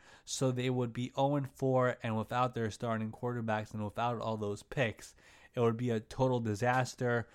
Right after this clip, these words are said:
But they ended up winning in a blowout fashion over the Cincinnati Bengals. And now this week they have another divisional game versus the Baltimore Ravens,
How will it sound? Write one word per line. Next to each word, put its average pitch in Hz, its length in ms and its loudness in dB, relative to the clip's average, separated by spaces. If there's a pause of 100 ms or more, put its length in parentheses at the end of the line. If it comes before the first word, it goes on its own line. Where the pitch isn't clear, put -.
(280)
But 147 480 6
they 120 160 0
ended 127 300 2
up 110 180 -2
winning 131 460 0
in 107 120 -4
a 104 60 0
blowout 127 560 0
fashion 127 480 -2
over 117 240 0
the 107 80 0
Cincinnati 107 580 -2
Bengals. 120 680 0 (380)
And 131 120 2
now 127 160 6
this 151 260 2
week 143 140 -2
they 143 80 0
have 135 140 2
another 151 400 2
divisional 120 480 -2
game 113 320 -2
versus 110 160 -2
the 107 100 -8
Baltimore 113 560 -4
Ravens, 120 600 -2